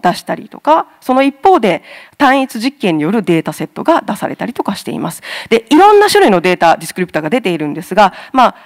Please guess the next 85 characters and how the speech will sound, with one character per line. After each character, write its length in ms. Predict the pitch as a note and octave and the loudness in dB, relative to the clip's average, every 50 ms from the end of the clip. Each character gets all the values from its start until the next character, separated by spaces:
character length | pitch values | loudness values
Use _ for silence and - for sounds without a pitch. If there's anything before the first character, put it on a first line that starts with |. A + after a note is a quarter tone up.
| _ | _
一 160 | - - - G4 | -8 -4 -2 0
言 100 | G4 C#4+ | 0 0
で 80 | B3+ | 0
言 100 | F3 E3+ E3+ | -4 -4 -6
っ 20 | |
て 100 | - F3+ | -8 -8
し 100 | F3+ - | -6 -2
ま 120 | F#3+ F3+ | -2 0
え 60 | E3+ D#3 | 0 2
ば、 260 | F3 E3 D3+ - - | 2 2 2 2 -2
著 160 | _ - F4+ | _ -4 -2
者 160 | G4 - D4 A3+ | 0 2 2 2
が 280 | E3 D#3 D#3 - - _ | 2 0 0 -2 -4 _
こ 100 | - A3+ | 0 2
れ 60 | B3 | 2
は 80 | A#3+ | 2
価 160 | - - E4 - | 2 0 -4 -2
値 100 | - F4 | 0 2
が 100 | B3+ G3 | 2 2
あ 40 | |
る 80 | E3+ D#3+ | 2 0
と 80 | - E3 | -6 -10
い 20 | |
う 40 | D#3+ | -8
ふ 40 | D#3 | -8
う 40 | D#3 | -10
に 60 | E3+ | -10
考 220 | - - E3+ F3+ F#3 | -6 -6 -4 0 0
え 120 | F3+ D#3+ D#3 | 0 0 0
て、 240 | - E3+ D#3+ D#3+ - - - - | -2 -4 -4 -4 -8 -14 -20 -8
他 220 | - A#3+ - E4 F4+ | -6 -2 0 2 2
の 100 | F4+ G4 | 2 2
人 100 | - F4 | 2 0
も 100 | A3 E3+ | 0 0
使 220 | - - - D4 | -2 -2 0 2
え 60 | D#4+ | 2
る 60 | E4+ D#4 | 4 4
だ 100 | D4 A3 | 2 2
ろ 120 | E3 D#3 | 2 0
う 40 | - | -8
と 160 | - - E3 | -8 -6 -4
い 140 | E3 D#3+ D#3+ | -2 0 0
う 80 | D#3+ - - - - - _ | -2 -4 -8 -18 -20 -6 _
ふ 80 | D4 | 0
う 60 | B3+ | 0
に 100 | G#3+ F3+ | 0 0
考 200 | - - B3 C#4 D4+ E4+ | -2 -2 -2 2 4 4
え 100 | F4 D#4 | 4 4
る 60 | C#4 | 2
よ 60 | A3 | 0
う 20 | F3 | -2
な 100 | D#3 D3+ | -2 -2
デ 160 | C#3+ F3 E3+ | -2 -2 -2
ー 40 | - | 0
タ 220 | E3+ D#3+ - - _ | 0 0 0 0 _
を 160 | B3 C4+ - | 2 2 2
全 280 | - - - F4+ D4+ | 0 -4 -4 -4 -4
て 100 | G3+ - | -4 -4
を 100 | - - | -10 -12
対 220 | - - - F3 F3+ | -10 -6 -4 -4 -4
象 180 | - - D3 | -4 -6 -8
と 80 | C#3+ - | -10 -10
し 80 | D#3 - | -14 -14
て 80 | - | -16
い 40 | - | -16
ま 120 | - - | -18 -18
す。 140 | F#3 - _ _ _ _ _ _ _ _ _ _ _ _ _ _ _ _ _ _ _ _ _ _ _ _ _ _ _ _ _ _ - - - _ _ _ | -20 -20 _ _ _ _ _ _ _ _ _ _ _ _ _ _ _ _ _ _ _ _ _ _ _ _ _ _ _ _ _ _ -20 -20 -20 _ _ _
え、 140 | - C4 B3 - | 0 0 0 0
先 220 | - - B3 - | 0 -2 0 2
ほ 60 | B3 A#3 | 2 4
ど 80 | A#3 | 4
申 120 | A#3 A3 A3 | 4 4 4
し 80 | - | 4
上 60 | A3 | 2
げ 80 | A3 A3+ | 2 2
ま 120 | A#3 A#3+ | 2 0
し 60 | C4 - | 0 0
た 80 | A#3 | 0
が、 180 | G#3+ B3 A#3 G#3+ - | 2 2 2 2 0
一 200 | G#3+ - - D4+ | -4 -8 -6 -6
次 120 | E4+ E4+ | -6 0
デ 160 | - G4 G4 | 0 0 2
ー 20 | - | 2
タ 120 | - F3+ | 0 2
は、 260 | F3+ A3 A3 F#3+ - | 4 4 4 4 0